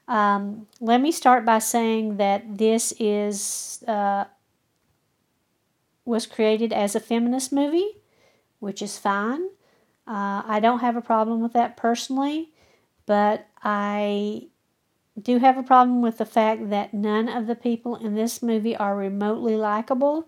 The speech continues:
Not the women, not the men, not the professor, nobody. Too bad they don't have a cat like they did in the first Black Christmas, or at least I don't remember a cat,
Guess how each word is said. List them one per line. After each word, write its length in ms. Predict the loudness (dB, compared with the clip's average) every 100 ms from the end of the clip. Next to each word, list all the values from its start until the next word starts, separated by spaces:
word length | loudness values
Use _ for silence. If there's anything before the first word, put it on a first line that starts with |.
| _ -20 _ _
Not 280 | -6 -6 -4
the 100 | -6
women, 560 | -2 0 0 -2 -4 -6 _ _ -8
not 240 | -8 -4
the 80 | -2
men, 640 | 0 2 2 2 0 -2 -6 _ -6
not 280 | -2 -2
the 60 | -4
professor, 1080 | -8 -8 -2 0 0 -2 0 2 4 2 -2 _ _ _
nobody. 720 | -4 0 2 4 0 -2 -12 _ _ _ _ _ _ -6
Too 180 | 0
bad 460 | 6 8 10 8 4 -6
they 200 | 0 2
don't 160 | 2 0
have 160 | 0
a 60 | -2
cat 400 | 4 6 6 4
like 160 | 0 0
they 100 | 0
did 180 | 0
in 120 | 0 -4
the 40 |
first 340 | -2 0 0
Black 280 | 0 0 0
Christmas, 480 | -4 -6 -4 -4 -4
or 60 | -4
at 60 |
least 200 | -4 -2
I 80 | -2
don't 180 | -2 -4
remember 360 | -2 -2 -2
a 40 | -4
cat, 500 | -4 -4 -2 -4